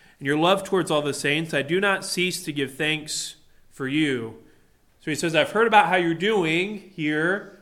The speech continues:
Other people who have been able to visit Ephesus have told me what they've seen,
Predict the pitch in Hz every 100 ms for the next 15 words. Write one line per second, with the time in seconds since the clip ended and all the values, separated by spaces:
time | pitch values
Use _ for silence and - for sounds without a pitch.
0 | _ 165 175 190 196 190 190 180 170 160
1 | 156 156 170 165 143 190 185 170 147 151
2 | - 156 160 127 - 196 170 139 147 170
3 | 175 - - 156 151 156 147 - 196 143
4 | 139 160 160